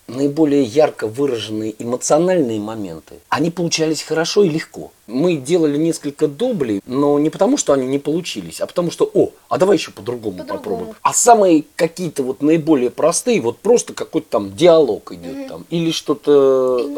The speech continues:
Speaker 1: разговор.
Speaker 2: особо значащие,
Speaker 1: И не
Speaker 2: да.
Speaker 1: особо значимые. И тут начинается просадка.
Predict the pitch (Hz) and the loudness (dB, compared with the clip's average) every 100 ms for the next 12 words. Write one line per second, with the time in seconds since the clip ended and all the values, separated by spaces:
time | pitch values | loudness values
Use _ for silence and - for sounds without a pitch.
0 | 117 147 - 160 127 104 - 269 311 311 | 0 0 4 4 4 -2 -6 -14 -14 -14
1 | 254 220 - - 220 165 208 233 226 226 | -14 -16 -18 -10 -4 0 2 2 4 4
2 | 196 175 202 175 - 117 110 104 107 _ | 4 0 -2 -4 -6 -10 -10 -12 -14 _
3 | 165 185 190 175 - 196 170 147 - 147 | -6 -4 -4 -6 0 0 2 -2 -2 -8
4 | 151 143 - - 127 131 - 85 82 - | -8 -8 -12 -8 -8 -6 -6 -10 -10 -16